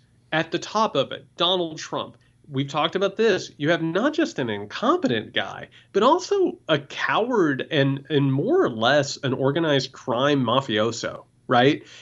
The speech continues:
He never wanted to go on the record and say the thing that would get him arrested if it got found out.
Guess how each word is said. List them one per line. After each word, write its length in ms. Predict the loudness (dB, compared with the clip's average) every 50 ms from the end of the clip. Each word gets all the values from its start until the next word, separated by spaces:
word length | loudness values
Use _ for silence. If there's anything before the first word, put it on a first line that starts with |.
| -2
He 120 | 0 2 4
never 320 | 4 4 4 4 4 2
wanted 240 | 4 4 2 2 2
to 60 | 2
go 120 | 2 4 4
on 120 | 2 2
the 80 | 2 2
record 520 | 2 2 2 0 0 -4 -4 -4 -6 -6 -4
and 180 | -4 -2 -2 -2
say 460 | -4 -4 -4 -2 -2 0 0 0 0
the 180 | 0 0 -2 -4
thing 760 | -4 -8 -18 _ -4 -2 -2 -2 -2 -6 -8 -14 -18 -20 -20 -20 _ _ _ 2
that 160 | 2 4 4
would 180 | 4 2 2 2
get 180 | 4 4 4 4
him 180 | 2 0 0 0
arrested 500 | 0 0 0 0 0 -2 -4 -6 -6 -6
if 140 | -6 -6 -6
it 100 | -6 -4
got 260 | -4 -4 -4 -4 -6
found 280 | -8 -8 -8 -10 -12
out. 260 | -14 -16 -16 -20 -20